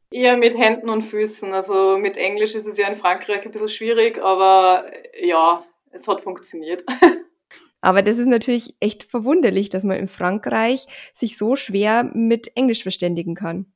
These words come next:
Speaker 1: Ähm, mich wundert das auch. Also ich glaub, es gibt schon jüngere Franzosen, die ein bisschen mehr Englisch können, aber grad dort, das ist zwar schon ter-, touristisch, aber es ist halt,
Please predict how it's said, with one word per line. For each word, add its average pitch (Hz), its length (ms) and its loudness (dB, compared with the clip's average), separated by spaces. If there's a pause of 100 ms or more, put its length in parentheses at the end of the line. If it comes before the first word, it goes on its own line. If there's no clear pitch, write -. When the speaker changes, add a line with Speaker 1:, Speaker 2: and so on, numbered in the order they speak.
(120)
Speaker 1:
Ähm, 202 340 0
mich 220 180 0
wundert 240 280 2
das 220 140 0
auch. 208 380 6
Also 196 160 -2
ich 196 80 0
glaub, 202 180 0
es 214 100 -6
gibt - 220 -12
schon 208 340 4
jüngere 233 400 0
Franzosen, 214 560 -4
die 208 140 -6
ein 208 60 -2
bisschen 202 320 -4
mehr 196 200 0
Englisch 214 300 -2
können, 202 300 -4
aber 190 160 -2
grad 180 340 0
dort, 190 240 -4
das 208 140 -8
ist - 560 -12
zwar 202 300 -2
schon 233 200 -6
ter-, 208 220 -2
touristisch, 233 580 -4
aber 196 220 -2
es 196 120 -2
ist 202 140 -6
halt, 196 320 -2